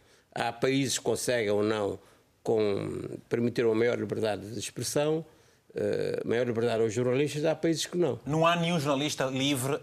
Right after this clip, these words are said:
Speaker 2: na Guiné-Bissau?
Speaker 1: Não, não. Porquê? O poder, o poder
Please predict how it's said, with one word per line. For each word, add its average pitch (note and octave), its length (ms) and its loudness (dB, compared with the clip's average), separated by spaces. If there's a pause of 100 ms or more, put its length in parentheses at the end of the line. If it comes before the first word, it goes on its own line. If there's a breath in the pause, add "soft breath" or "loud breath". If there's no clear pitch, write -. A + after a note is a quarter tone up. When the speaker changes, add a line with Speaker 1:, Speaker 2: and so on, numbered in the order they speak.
Speaker 2:
na A#2 140 0
Guiné-Bissau? G#2+ 480 -2 (960 soft breath)
Speaker 1:
Não, F#3+ 380 0 (260)
não. C3 300 0
Porquê? D3 600 0
O D3+ 120 2
poder, F#3 460 0
o D#3 100 0
poder F3 440 0